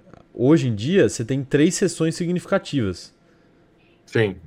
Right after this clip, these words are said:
Speaker 1: O que significa que as marcas, quando elas levam as pessoas, elas fazem esse revezamento. Por isso que a gente nunca teve ingresso de sábado. Porque pra levar mais pessoas, mais influenciadores,
Speaker 2: Uhum.
Speaker 1: mais, enfim, pessoas interessadas,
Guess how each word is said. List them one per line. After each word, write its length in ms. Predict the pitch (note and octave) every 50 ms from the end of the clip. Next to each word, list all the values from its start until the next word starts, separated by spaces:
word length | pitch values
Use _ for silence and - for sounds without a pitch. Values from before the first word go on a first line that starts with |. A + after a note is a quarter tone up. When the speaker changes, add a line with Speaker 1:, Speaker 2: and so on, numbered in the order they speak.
| -
Speaker 1:
O 80 | - G#2+
que 80 | - -
significa 440 | - C3+ C#3 C#3 A#2+ C#3 D3 C3 -
que 120 | - D#3
as 200 | C#3+ B2 A#2+ G#2+
marcas, 420 | G#2 A2+ A#2 C3+ C3 A#2+ - B2+ -
quando 180 | - A#2+ A#2
elas 160 | A#2 A2+ G#2
levam 260 | G#2 G#2 G#2+ G#2 G#2 G#2
as 120 | F#2+ -
pessoas, 760 | - G2 F2 - - - B2+ D#3 E3 C3+ G2+ F2+ - - - -
elas 260 | - F#2+ G#2 A2 A2
fazem 260 | - - A#2+ A#2+ A#2+
esse 160 | B2 B2 - C3+
revezamento. 480 | C3 B2+ C3+ C3+ C#3 D#3 D3 C3 A2+ -
Por 100 | D3+ E3+
isso 100 | E3+ -
que 60 | G3+
a 20 |
gente 100 | F3 D#3 E3
nunca 160 | D#3+ C#3 C#3
teve 180 | - C#3 B2 B2+
ingresso 340 | C3 A#2+ A#2 A2+ G#2 - A2
de 80 | -
sábado. 360 | - A#2 G#2 F2+ F2+ F#2+ F#2+ - _ _ _ _ _ _ _ _ _ _ _ _ _
Porque 280 | - A#2 G#2+ G#2 - B2+
pra 140 | - C3 D#3+
levar 280 | E3+ E3+ C3+ C#3+ C3+
mais 340 | B2+ B2+ C3 C3+ E3+ G3 - -
pessoas, 840 | - B2+ G#2+ - - - C3+ D#3 D#3+ A2+ F2+ E2 - - - - - _ _ _ _ _ _ _ _ _ - _ - -
mais 280 | G2 G2 A#2 C3+ C3 A2+
influenciadores, 920 | G#2 - A#2 G#2 G2 - F#2 F2 G2 A2+ A#2+ G#2 F2+ E2+ - - - -
Speaker 2:
Uhum. 80 | - A#2
Speaker 1:
mais, 400 | A2+ G#2 A2 A#2 G#2+ F#2+ F2+ F2
enfim, 340 | F#2 F#2 - G#2+ G2 F2+ F2 F#2 - - _ _ _ _ - -
pessoas 340 | - G2 - - G#2 G2 F#2+
interessadas, 720 | F2+ - G2 F#2+ F2 - A#2 B2 C#3 A#2 F#2+ - - -